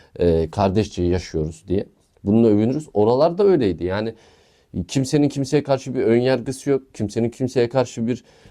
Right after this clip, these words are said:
e, kazıklaması, yani... e, aldatması, kandırması yok. Yani bir yerde dondurma yiyorsunuz, fiyatı aynı.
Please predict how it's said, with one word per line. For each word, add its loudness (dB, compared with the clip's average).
e, 4
kazıklaması, 0
yani... 2
e, 2
aldatması, 0
kandırması 0
yok. 0
Yani 2
bir 0
yerde 4
dondurma 2
yiyorsunuz, -4
fiyatı 0
aynı. 0